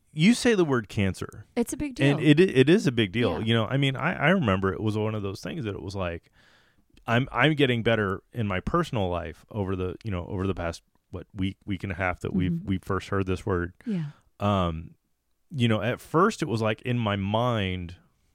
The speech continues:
Speaker 1: thinking, "What if cancer?"
Speaker 2: Yeah.
Speaker 1: And it was like,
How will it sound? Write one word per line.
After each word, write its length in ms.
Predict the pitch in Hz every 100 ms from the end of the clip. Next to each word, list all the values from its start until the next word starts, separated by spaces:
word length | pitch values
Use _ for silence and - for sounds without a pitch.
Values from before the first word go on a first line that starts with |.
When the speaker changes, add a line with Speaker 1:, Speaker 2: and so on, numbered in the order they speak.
| _ _ _ _ -
Speaker 1:
thinking, 440 | 117 - 98 95
"What 180 | 92 92
if 340 | 85 80 - _ _
cancer?" 480 | 107 92 - - - _ _
Speaker 2:
Yeah. 240 | 196 156 160 220 _ _ _ _ _ _
Speaker 1:
And 160 | 101 101
it 80 | 98
was 140 | 104
like, 260 | 104 92